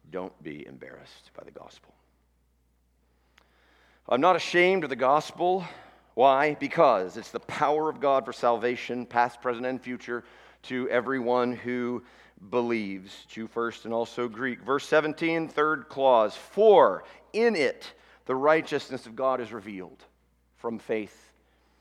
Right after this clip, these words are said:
for faith." There we are again with that little word, "for." And that points us back to verse sixteen. In other words, the reason the gospel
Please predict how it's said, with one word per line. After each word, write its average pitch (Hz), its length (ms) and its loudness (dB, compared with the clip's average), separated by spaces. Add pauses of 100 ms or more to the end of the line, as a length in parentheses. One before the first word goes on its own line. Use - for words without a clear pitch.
(420)
for 104 180 -6
faith." 87 400 -8 (320)
There 101 140 -6
we 117 100 -2
are 127 140 2
again 139 320 -2
with 139 140 -4
that 139 140 2
little 143 180 -4
word, 143 300 -4 (260)
"for." 110 500 0 (640)
And 117 100 0
that 127 160 4
points 139 240 0
us 139 80 -10
back 131 300 4
to 151 80 -6
verse 139 340 -2
sixteen. 147 960 -4 (100)
In 123 80 -2
other 147 160 4
words, 160 240 0 (360)
the 139 100 4
reason 185 880 -2 (480)
the 131 80 -2
gospel 165 880 2